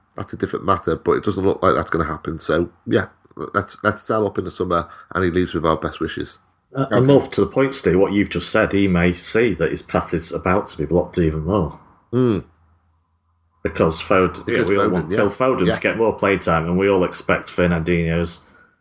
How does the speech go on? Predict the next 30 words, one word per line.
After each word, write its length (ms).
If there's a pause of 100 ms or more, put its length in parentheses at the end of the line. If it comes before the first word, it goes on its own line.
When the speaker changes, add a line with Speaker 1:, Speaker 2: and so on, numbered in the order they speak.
(420)
Speaker 2:
successor 560
stroke 420
competitor, 800 (320)
competition 640
to 140
be 80
signed 320
this 120
summer. 280
So 180
that's 140
two, 440 (720)
that's 160
kind 140
of, 120
t-, 220 (240)
you 120
know, 100 (1080)
two 320
more 500
Speaker 1:
Yeah. 260 (500)
Speaker 2:
obstacles 580
in 80
his 180
way 160
to 160
getting, 460
uh, 180
match 300
time. 340